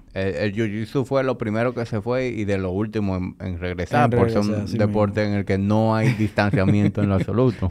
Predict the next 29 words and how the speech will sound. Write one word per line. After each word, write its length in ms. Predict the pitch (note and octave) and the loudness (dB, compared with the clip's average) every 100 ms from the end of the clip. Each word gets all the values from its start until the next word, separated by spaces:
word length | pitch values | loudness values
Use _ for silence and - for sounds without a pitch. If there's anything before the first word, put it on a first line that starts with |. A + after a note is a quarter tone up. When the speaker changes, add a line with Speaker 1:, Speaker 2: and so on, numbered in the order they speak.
| - | -4
Speaker 2:
<laughs> 60 | |
En 120 | C#3 B2+ - | -8 -8 -4
lo 80 | B2 | -4
absoluto. 220 | - G#2+ | 0 2
Speaker 1:
Al 80 | G#2+ | 6
revés, 420 | A2+ C3+ A2+ G#2+ | 6 6 4 4
es 80 | A#2 | 4
un, 100 | B2+ C3 | 2 4
es 80 | C3+ | 2
un 100 | C#3 | 4
deporte 400 | D3+ D#3+ D#3 D#3 | 4 4 4 2
en 120 | D3 | 0
el 180 | C3+ C3 | -2 -2
que 100 | A#2+ | 0
se 120 | A#2 | 0
trata 300 | G#2 C3+ C#3 C3 | 2 2 4 2
de 60 | |
acortar 420 | G2+ G#2+ F#2+ A#2 | 2 0 2 0
distancias. 480 | A#2 G2 G#2 F#2 - | 2 0 0 0 2
Speaker 2:
Exactamente. 840 | B2 D3 C#3+ D3+ C3 A2+ A2+ A2 C3 - C3 - - - | 2 4 2 4 4 2 0 0 -2 0 -2 -2 -8 -14
<laughs> 480 | - - - _ - | -20 -20 -20 _ -6
Entonces, 1040 | B2+ B2 B2 B2+ C3+ C3 A#2+ A2 G#2 B2+ _ _ _ _ _ _ _ _ _ _ _ | -6 -2 0 0 2 2 2 0 -4 -10 _ _ _ _ _ _ _ _ _ _ _
gracias 360 | A#2 A2+ C3 B2 | -6 -4 -2 -2
a 40 | |
Dios 160 | B2 A2 | -2 -2
sobrevivimos 600 | A#2 A2+ A2 A2 A2 G#2+ | -2 0 0 -2 -2 -4
a 40 | |
eso 220 | G#2 A#2+ | -6 -8
de, 340 | A2 G#2 G#2 | -8 -10 -12